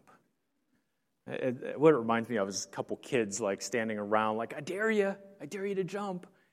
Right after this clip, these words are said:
You know, are you scared?" <laughs> Don't, don't do that, by the way, kids. Um,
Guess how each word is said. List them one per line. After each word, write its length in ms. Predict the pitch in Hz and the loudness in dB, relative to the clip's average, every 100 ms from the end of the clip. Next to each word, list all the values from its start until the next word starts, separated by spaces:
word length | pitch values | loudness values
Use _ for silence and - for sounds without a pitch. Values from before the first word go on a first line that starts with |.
| _ | _
You 60 | 147 | -8
know, 160 | 147 143 - - | -8 -10 -18 -4
are 80 | 185 | 0
you 100 | 196 | 0
scared?" 600 | - - 190 190 214 214 - - _ _ - - 165 | 0 2 2 4 2 0 -6 -20 _ _ -10 -4 -4
<laughs> 680 | 180 - - 247 247 - - | -2 -6 -8 -6 -6 -4 2
Don't, 200 | 165 160 - - | 2 2 -14 -2
don't 180 | 135 117 | 0 0
do 100 | 104 | -2
that, 180 | 90 | -6
by 80 | 82 | -8
the 80 | 92 | -10
way, 140 | 85 | -10
kids. 340 | 82 95 80 - - - - - | -10 -12 -12 -16 -18 -20 -14 4
Um, 300 | 131 120 | 8 8